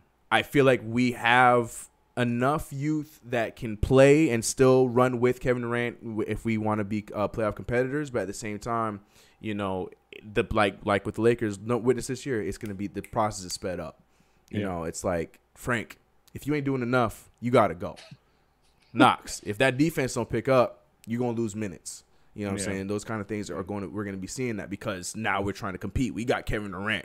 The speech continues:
Speaker 1: Like, we, that waiting around stuff, that, that, that, that's gonna slow down for a little bit, um, which to some people are gonna be upset about, and to some people that, that's just the way basketball goes. So all that being said, I'm just, I, I'm not discrediting, I can't discredit LeBron James for that 'cause he still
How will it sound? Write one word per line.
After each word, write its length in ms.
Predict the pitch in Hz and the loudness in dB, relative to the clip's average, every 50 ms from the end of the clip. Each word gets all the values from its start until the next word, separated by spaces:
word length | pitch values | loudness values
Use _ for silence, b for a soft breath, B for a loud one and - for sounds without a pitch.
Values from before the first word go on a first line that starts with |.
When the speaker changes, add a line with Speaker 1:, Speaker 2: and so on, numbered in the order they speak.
| - - | -8 -14
Speaker 1:
Like, 240 | - 95 - - - | -10 -6 -2 2 4
we, 180 | 175 160 - B B B B | 4 2 2 B B B B
that 220 | B 139 139 131 120 | B 8 8 8 10
waiting 200 | 139 143 139 127 117 | 10 10 10 10 8
around 260 | 117 127 135 127 117 | 4 6 4 4 4
stuff, 400 | - - 131 120 113 113 - - | 2 4 4 6 6 4 4 4
that, 280 | 127 120 113 110 113 | 4 4 4 4 2
that, 140 | 113 110 - | 0 -2 0
that, 180 | 110 107 107 95 | 0 -2 -2 -2
that's 140 | 113 110 - | -4 -4 -4
gonna 140 | 117 110 | -4 -6
slow 220 | 104 - 110 107 104 | -4 -2 0 0 2
down 180 | 113 110 107 | 2 0 0
for 120 | 107 - 101 | -2 -2 -4
a 20 | |
little 200 | 95 92 90 85 | -4 -4 -4 -6
bit, 240 | 82 82 - - - b b b b b b _ _ _ _ _ - | -6 -8 -12 -14 -16 b b b b b b _ _ _ _ _ -4
um, 400 | 101 98 95 92 87 87 85 90 | -2 -2 -2 -2 -2 -4 -4 -4
which 160 | 98 98 - | -4 -4 -4
to 60 | 110 101 | -4 -6
some 160 | - 120 110 | -4 -6 -6
people 240 | 113 120 113 110 117 | -4 -4 -2 -2 -2
are 40 | 113 | -2
gonna 140 | 117 113 | -2 -2
be 320 | 113 110 117 113 113 117 - | -2 -2 0 0 0 0 -2
upset 340 | - 107 - - 113 101 104 | -4 -6 -4 -4 -4 -2 -2
about, 420 | 98 98 101 101 98 98 - - | -2 0 2 2 2 2 0 -2
and 340 | - 101 95 95 92 95 - | -4 -6 -6 -6 -6 -8 -10
to 100 | - 95 | -12 -12
some 180 | - 104 98 | -10 -10 -10
people 180 | - 110 - 98 | -8 -8 -6 -2
that, 160 | 104 101 87 | -2 -2 -2
that's 140 | 107 101 - | -2 -4 -4
just 160 | 110 101 - | -6 -10 -8
the 60 | 98 | -6
way 140 | 101 101 98 92 | -6 -6 -6 -4
basketball 420 | 95 95 90 95 - - - - | -6 -6 -6 -6 -8 -10 -12 -8
goes. 240 | - 98 87 80 - | -6 -6 -6 -6 -4
So 240 | - 120 107 98 B B B B B | -2 -2 -2 -2 B B B B B
all 140 | B 190 214 214 | B 12 12 12
that 120 | 202 196 | 12 10
being 140 | 190 175 147 | 6 2 0
said, 380 | - - 131 123 117 107 - - - | 2 4 6 6 6 4 2 0 2
I'm 160 | 131 156 165 160 | 4 4 4 4
just, 200 | 160 143 - - | 0 -2 -2 2
I, 300 | 120 127 139 - 127 139 | 4 6 6 8 8 8
I'm 140 | 139 139 139 | 8 6 4
not 240 | 143 147 151 143 127 | 4 4 4 4 2
discrediting, 520 | 131 120 - - 131 131 127 127 127 117 117 | -2 -8 -4 0 0 0 0 0 -4 -4 -2
I 100 | - 120 | -2 -2
can't 260 | - - 160 139 131 | -2 -2 -4 -6 -4
discredit 320 | 131 - - - 127 117 113 | -6 -6 -4 -2 -2 -2 -2
LeBron 320 | 113 101 110 110 107 107 | -4 -4 -4 -4 -4 -4
James 260 | 101 107 104 104 98 | -6 -6 -6 -6 -8
for 120 | - - 101 | -8 -6 -4
that 140 | 101 95 - | -4 -4 -4
'cause 120 | 110 101 | -6 -12
he 60 | - 104 | -10 -12
still 420 | - - - 135 139 135 131 131 | -8 -4 0 0 0 0 -2 -4